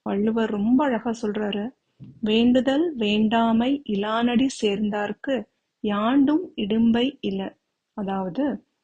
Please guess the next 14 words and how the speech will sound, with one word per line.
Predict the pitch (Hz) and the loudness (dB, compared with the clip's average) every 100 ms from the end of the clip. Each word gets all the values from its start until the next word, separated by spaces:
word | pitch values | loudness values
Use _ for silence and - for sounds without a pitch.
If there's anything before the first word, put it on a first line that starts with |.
| _ _ _ _ _ | _ _ _ _ _
விருப்பு | - 277 330 - 370 | -2 0 0 0 2
வெறுப்பு | 294 262 262 277 | 4 2 0 0
இல்லாம | 226 220 226 226 277 | 0 0 2 2 0
கடவுளின் | - 202 220 269 294 269 | 0 0 0 2 2 2
திருவடியை | 240 220 226 240 233 226 | 2 2 2 0 0 0
நினைத்து | 202 214 220 - 247 | 0 -2 -2 -4 -2
வாழ்றவங்களுக்கு | 208 196 196 214 208 202 214 - 320 - _ _ _ | 0 0 -2 -2 -2 -4 -4 -6 -8 -10 _ _ _
எப்போதுமே | 202 190 _ _ 320 330 311 262 247 302 311 | -6 -6 _ _ 0 2 4 4 4 2 -2
எந்த | 214 220 277 339 339 | -2 4 4 4 2
இடத்துலயும் | 247 247 269 262 240 269 311 | 2 2 2 2 2 2 0
துன்பம் | 247 220 226 226 | 2 2 4 2
இருக்காதுன்னு | 202 - 208 214 240 | 0 -4 -4 -2 -2
ரொம்ப | 247 202 214 247 | -2 -2 -2 -2
அழகா | 208 202 | -4 -4